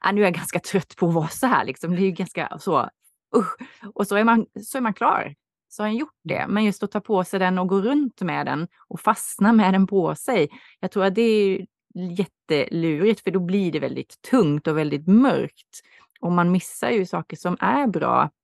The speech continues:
i livet. Ehm, samtidigt som jag tänker precis det du säger nu också om att jämföra sig. Jag tänker att även andra som säger så här, liksom beklagar sig någon gång och jag har ont någonstans. Fast då, det är ju ingen idé att, alltså,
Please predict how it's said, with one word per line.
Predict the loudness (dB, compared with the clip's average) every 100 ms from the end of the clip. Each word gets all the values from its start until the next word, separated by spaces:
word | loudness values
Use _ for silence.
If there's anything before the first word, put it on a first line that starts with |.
| _ _ _ _ _ _ -6
i | -2
livet. | 0 0 -2 -4 _ -20 _ _ _ _
Ehm, | -4 -2 -2 -2 -2 -4 -6
samtidigt | -2 0 2 0 -2
som | -2
jag | 0
tänker | -2 -4 _ -6 -6 -8 -10
precis | -8 -6 -8 -10 -20 _
det | -6 -2
du | 0 -2
säger | -2 -2 0 -2
nu | 0 0
också | 0 -2 -4 -2
om | -2 -4
att | -6 -4
jämföra | -2 -2 -4 -6 -4
sig. | -2 0
Jag | 0 0
tänker | -2 0 -2
att | -6 _ -20 -18 -2
även | 0 0 -2
andra | -4 -4 -2 0 0 -2 _ _ 0
som | 0
säger | 2 0 0 -2
så | -2
här, | -6
liksom | -6 -4 -4 0
beklagar | -4 0 2 4 2
sig | -4 -2
någon | -2 0
gång | 0 -2
och | -2 -2
jag | -2
har | 0
ont | -2 -4 -6
någonstans. | -10 -4 -6 -2
Fast | -4 2
då, | 0 0
det | 0 2
är |
ju | 4
ingen | 4 4
idé | 2 2
att, | 0
alltså, | -6 -4